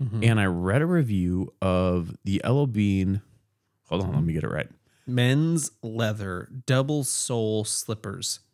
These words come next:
Speaker 1: shearling lined.
Speaker 2: There you go.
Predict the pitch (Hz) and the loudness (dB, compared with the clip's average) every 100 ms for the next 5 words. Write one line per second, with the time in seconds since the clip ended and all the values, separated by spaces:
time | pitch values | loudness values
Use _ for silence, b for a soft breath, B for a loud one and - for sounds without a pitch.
0 | _ - - - 120 117 117 113 110 117 | _ -10 -8 -4 -2 0 0 0 0 -2
1 | - _ 110 98 101 107 113 - _ - | -6 _ -6 -6 -8 -10 -14 -18 _ -2
2 | 85 85 78 71 | -2 -2 -4 -8